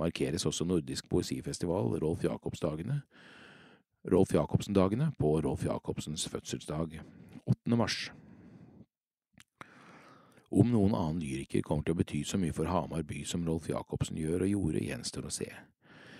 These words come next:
Men selv om vi snart markerer tredve år fra hans død, lever diktene i beste velgående. Vi tar en anmeldelse. Det er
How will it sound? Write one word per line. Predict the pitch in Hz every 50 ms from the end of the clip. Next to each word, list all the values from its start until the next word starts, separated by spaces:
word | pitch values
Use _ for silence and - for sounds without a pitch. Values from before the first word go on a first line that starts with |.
| - -
Men | _ - 80 101 120 127 -
selv | 80 73 69
om | 71 85
vi | 92
snart | - - 78 71 - -
markerer | 95 92 - - 73 76 82
tredve | - - 98 87 71 71 73 -
år |
fra | - - 82
hans | 92 98 -
død, | - 85 - - - - 82 76
lever | 71 67 60 - - 82 95
diktene | 117 - - - - - 85 87
i | -
beste | - - - - -
velgående. | - - - - - - - - - - - - - - - - - - - - - - - _ _ _ _ _ - - - - - - - _ _ _ _ _ _ _ _ _ _ _ _ _ _ _ _ - _ _ _ _ _ _ _ _ _ _ _ _ _ _ _ _ _ _ _ _ _ _ _ _ _ _ _ _ _ _ _ _ _ _ _ - - - - - -
Vi | 78 76 80 85
tar | - - - 71 73 78 78
en | - - 73 71 69 73 71 -
anmeldelse. | - 82 87 92 98 104 104 - - 160 170 170 - - - - - - - - - - - - - - - - - 80 78
Det | 80 78 80 85 - -
er | - - 69 64 64 65